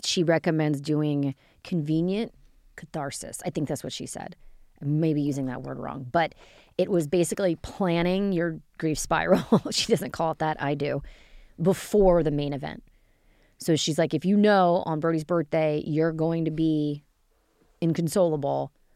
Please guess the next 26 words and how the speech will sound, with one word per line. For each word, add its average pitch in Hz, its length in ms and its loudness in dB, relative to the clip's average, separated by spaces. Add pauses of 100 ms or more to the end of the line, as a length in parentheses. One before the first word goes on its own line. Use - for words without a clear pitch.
(720)
plan 180 640 2
your 202 140 2
release 214 840 2
before 160 580 -2
it." - 240 -10
So 156 400 2 (460)
look 202 160 2
at 202 80 2
the 190 60 0
pictures, 147 840 -4 (200)
watch 185 340 2
the 180 80 2
video, 156 600 0 (240)
listen 190 220 2
to 190 40 2
the 180 100 0
song, 151 580 0 (420)
read 196 220 4
the 214 60 4
notes, 170 540 0
do 202 120 2
whatever 233 240 6
you 220 80 4
need 185 200 0
to 170 60 -2
do 160 540 2